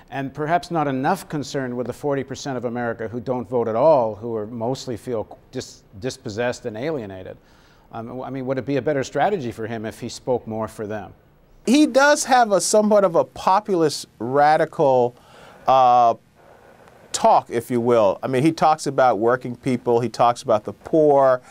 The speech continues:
Speaker 2: he talks about building a movement from below to take back Washington. Uh, he talks about, uh, you know, the, the special interests in the pacs.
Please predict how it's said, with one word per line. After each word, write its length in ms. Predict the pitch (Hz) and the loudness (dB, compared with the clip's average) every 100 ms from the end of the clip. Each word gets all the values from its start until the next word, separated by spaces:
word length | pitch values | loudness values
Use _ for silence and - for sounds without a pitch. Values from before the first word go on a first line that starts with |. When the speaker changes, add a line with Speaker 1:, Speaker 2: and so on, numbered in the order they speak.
| - - - - | -20 -20 -18 -2
Speaker 2:
he 80 | 147 | 0
talks 340 | 180 160 - | 2 2 0
about 380 | 143 139 120 117 | 0 2 2 2
building 340 | 139 139 135 | 2 2 0
a 60 | 120 | 0
movement 420 | 120 143 147 123 | 2 2 0 -2
from 180 | 127 117 | -2 0
below 320 | 113 120 131 | 2 4 2
to 100 | 120 | 0
take 400 | 104 - 139 127 | -4 -2 -2 0
back 260 | 120 123 123 | 2 2 0
Washington. 800 | 117 110 120 - 123 127 113 117 - - - - | 0 2 2 -2 -8 -2 -2 -2 -8 -20 -20 -4
Uh, 200 | 120 117 | 2 4
he 120 | 131 123 | 2 0
talks 400 | 156 131 - 120 | 2 2 2 -4
about, 460 | 120 123 120 110 - - - - | 2 4 4 2 -4 -20 -20 0
uh, 480 | 107 107 107 104 101 95 | 4 6 6 6 4 0
you 60 | 117 | -4
know, 80 | 120 | -4
the, 100 | 98 - | -4 -12
the 140 | 104 107 | -8 -6
special 420 | - 139 131 127 | -2 0 0 -2
interests 420 | 131 131 131 120 | -2 -2 0 -2
in 60 | 120 | -2
the 80 | 104 | -4
pacs. 580 | - 139 120 110 - | 0 2 2 0 -4